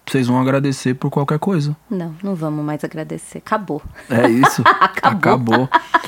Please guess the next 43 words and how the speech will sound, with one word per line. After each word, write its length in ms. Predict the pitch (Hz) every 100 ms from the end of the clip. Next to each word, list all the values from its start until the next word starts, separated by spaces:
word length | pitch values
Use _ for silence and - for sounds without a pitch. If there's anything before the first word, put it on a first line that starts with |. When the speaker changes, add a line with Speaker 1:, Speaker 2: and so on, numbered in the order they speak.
| - -
Speaker 1:
E 100 | 156
essa 220 | 208 202
posição 680 | 185 185 170 156 - 156 147
de, 280 | 135 135 127
tem 120 | 165
uma 140 | 165
coisa 240 | 147 160 151
também, 460 | 147 143 151 135 127 _ _ _ _ _ _ -
é, 840 | 117 113 107 107 104 104 92 117 156 - - - _ -
de 80 | 135
ser 180 | 120 160
a 60 | 160
chefe. 540 | - 139 127 - - _ -
Speaker 2:
De 120 | 156
ser 180 | - 165
chefe, 380 | - 156 156 160
é. 120 | 160 - _ _ _
Speaker 1:
Isso 200 | - 190
também 220 | - 170 175
é 20 |
uma 140 | 131
coisa 260 | - 104 -
problemática. 760 | - 101 101 101 92 - - - -
Speaker 2:
É, 300 | 156 160 143 131 120
ô. 360 | 139 147 208 240 -
Speaker 1:
Né? 220 | 190 120
Speaker 2:
Ô. 280 | 226 240 294 -
Speaker 1:
Você 160 | -
teve 240 | 196 131 131
problema 440 | - 107 117 131
com 200 | 117 107
isso? 220 | 123 139 107
De, 100 | 104
tipo, 240 | - 104
se, 320 | - - 117
se 140 | 104 117
olhar 300 | 110 117 127
no 60 |
espelho 440 | 120 - - 131 135
e 40 |
achar 300 | 123 113 120 117
que, 80 |
tipo, 400 | 120 - 107 110